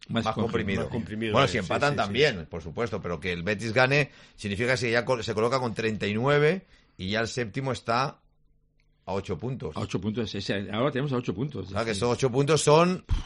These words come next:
Speaker 1: Tres
Speaker 2: tres
Speaker 1: partidos
Speaker 2: partidos,
Speaker 1: casi,
Speaker 2: ¿eh?
Speaker 1: tres partidos.
Speaker 2: Son tres partidos.
Speaker 1: Es muy difícil, ¿eh?
Speaker 2: Y tenemos que ir al campo del Betis.
Speaker 1: Es muy difícil y, como ha dicho Andrés, eh, hemos hecho demasiado el tonto todo el año, de verdad. O sea, no se puede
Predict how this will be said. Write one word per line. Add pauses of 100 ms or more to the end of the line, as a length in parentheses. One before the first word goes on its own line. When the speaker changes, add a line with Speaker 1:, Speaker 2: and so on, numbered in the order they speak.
Speaker 1:
Tres
Speaker 2:
tres
Speaker 1:
partidos
Speaker 2:
partidos,
Speaker 1:
casi,
Speaker 2:
¿eh?
Speaker 1:
tres
partidos.
Speaker 2:
Son
tres
partidos.
Speaker 1:
Es
muy
difícil,
¿eh?
Speaker 2:
Y
tenemos
que
ir
al
campo
del
Betis.
Speaker 1:
Es
muy
difícil
y,
como
ha
dicho
Andrés, (460)
eh,
hemos (400)
hecho
demasiado
el
tonto
todo
el
año,
de
verdad.
O
sea,
no
se
puede